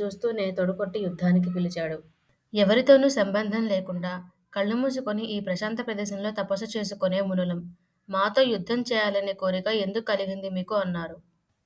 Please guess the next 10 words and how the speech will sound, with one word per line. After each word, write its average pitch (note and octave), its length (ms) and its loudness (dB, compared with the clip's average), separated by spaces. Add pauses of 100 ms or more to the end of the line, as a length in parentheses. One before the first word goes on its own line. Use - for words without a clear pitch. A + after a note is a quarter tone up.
(120)
వినలేదు G#3+ 480 2
మహారాజు. G3 680 -2 (460)
యుద్ధం G#3+ 320 0
చేయక G#3+ 360 -2
తప్పదన్నాడు G3 760 -4 (240)
అంటూనే G3 640 -4 (300)
బాణం G#3 340 4
తిడుగుతుంటే A3+ 640 0
చూసిన G3 260 -4
నరుడు F#3+ 520 -2